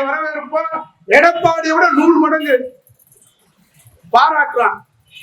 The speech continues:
ஏன் இந்த காவலர் அஞ்சு பேரை கூப்பிட்டு, ஏப்பா உங்களை, அவங்க மனைவி சொல்றாங்கல்ல, அஞ்சு பேருடைய மனைவி பேட்டி கொடுத்திருக்காங்க, எங்களுக்கு அழுத்தம், மேலதிகாரி சொன்னாரு அடிச்சோம், அந்த அதிகாரி மட்டும் சொல்லு, எங்களுக்கு அது அதான் கேள்வி.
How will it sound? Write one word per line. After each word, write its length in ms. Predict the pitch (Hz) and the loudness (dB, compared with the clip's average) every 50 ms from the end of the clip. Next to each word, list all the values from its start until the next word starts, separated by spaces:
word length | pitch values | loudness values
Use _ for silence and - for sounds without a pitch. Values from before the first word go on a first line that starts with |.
| - - - - - - - - 180 233 302 | -10 -10 -8 -8 -8 -12 -14 -6 0 2 2
ஏன் 240 | 349 392 392 381 381 359 | 4 2 2 0 -4 -4
இந்த 140 | 330 320 320 311 311 - 269 | 0 0 0 0 0 0 2
காவலர் 420 | 294 330 349 359 339 330 311 294 | 2 2 2 0 -2 -2 -2 -2
அஞ்சு 220 | 294 294 285 294 294 311 | -4 -4 -6 -6 -2 -2
பேரை 180 | 330 339 320 320 247 | 0 0 0 -4 0
கூப்பிட்டு, 480 | 240 285 294 - 269 269 - 240 254 269 285 285 277 262 523 - - - - - - - - - - - - - - _ _ - - 285 | 0 -2 -2 -2 -6 -6 -2 2 4 6 6 6 4 2 -4 -8 -12 -18 -20 -20 -20 -20 -20 -20 -20 -20 -20 -20 -20 _ _ 0 2 2
ஏப்பா 240 | 330 320 330 330 320 311 294 285 | 4 4 4 2 2 0 -2 -4
உங்களை, 180 | 277 294 285 269 | -4 -4 -2 -2
அவங்க 160 | 269 277 277 240 254 | -2 -2 0 2 2
மனைவி 220 | - 381 392 381 339 330 330 | 2 0 0 -4 -4 -4 -4
சொல்றாங்கல்ல, 500 | 320 320 320 320 311 302 302 302 311 294 262 - 269 | 0 0 0 0 -2 -4 -2 -2 0 0 0 -2 -4
அஞ்சு 180 | - - 311 302 | -8 -8 -8 -8
பேருடைய 260 | 302 294 277 269 254 254 254 | -6 -6 -4 -2 -2 -2 -2
மனைவி 280 | 277 294 294 277 277 269 160 143 - - _ _ _ _ _ _ _ _ _ _ _ _ _ _ _ - | -4 -4 -4 -4 -4 -4 -6 -8 -10 -18 _ _ _ _ _ _ _ _ _ _ _ _ _ _ _ 2
பேட்டி 200 | 285 339 349 349 302 | 2 4 4 2 0
கொடுத்திருக்காங்க, 480 | 277 262 262 254 254 254 247 226 214 185 175 185 - - - - _ _ - 247 | -2 -2 -4 -2 -2 -2 -2 -2 -4 -4 -4 -6 -10 -20 -20 -20 _ _ 2 2
எங்களுக்கு 300 | 320 349 349 330 285 269 277 | 4 4 2 2 2 2 2
அழுத்தம், 560 | 330 359 349 - 339 320 320 302 294 - - - - - - - _ - 285 | 2 0 0 2 2 2 2 2 -2 -2 -2 -4 -6 -8 -16 -14 _ 2 2
மேலதிகாரி 500 | 392 403 359 349 349 339 330 320 320 294 277 285 | 2 4 2 0 0 0 -2 0 -2 -2 -4 -2
சொன்னாரு 240 | 285 320 320 320 277 277 | -4 -2 -2 0 0 0
அடிச்சோம், 440 | 311 - - 302 285 285 285 - 269 - - _ _ - | 0 -2 -4 -2 0 0 0 0 -2 -4 -8 _ _ -8
அந்த 100 | 269 302 277 269 | -2 0 0 0
அதிகாரி 300 | 285 381 381 381 370 359 339 | 2 2 2 2 2 0 -2
மட்டும் 260 | 339 - 359 330 311 294 | 0 2 2 2 2 0
சொல்லு, 260 | 285 285 285 294 320 302 - - - - - - - - - _ _ _ _ _ _ _ _ _ _ _ _ _ - | 0 0 -2 -2 -2 -2 -4 -4 -4 -6 -10 -16 -20 -20 -20 _ _ _ _ _ _ _ _ _ _ _ _ _ 0
எங்களுக்கு 280 | 226 302 320 320 277 254 | 2 2 2 2 0 0
அது 240 | 247 240 - 214 220 | -2 0 0 0 0
அதான் 320 | 247 359 359 330 - 330 302 | 2 0 -2 -2 -2 0 0
கேள்வி. 320 | 320 320 311 294 254 208 | 0 0 0 -2 -2 -2